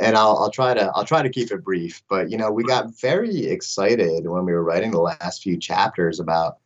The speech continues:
what are the implications. You know, what does this have to say about the human experience? And one of the things,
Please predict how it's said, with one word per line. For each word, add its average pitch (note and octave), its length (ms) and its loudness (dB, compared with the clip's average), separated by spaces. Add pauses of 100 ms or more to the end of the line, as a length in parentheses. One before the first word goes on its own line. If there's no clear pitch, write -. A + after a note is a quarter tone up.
(180)
what G2+ 120 4
are G2+ 60 6
the F#2 160 4
implications. F2 760 2
You E2+ 40 -4
know, D#2+ 140 -4
what E2+ 200 0
does F#2 180 0
this F2 180 0
have F2 240 -4
to E2 100 -6
say E2+ 360 2
about D#2+ 500 2 (520)
the F#2 80 0
human E2+ 340 2
experience? D#2 960 -2
And F2 500 2 (440)
one G#2+ 200 6
of A#2+ 60 8
the A#2 100 6
things, F2+ 800 0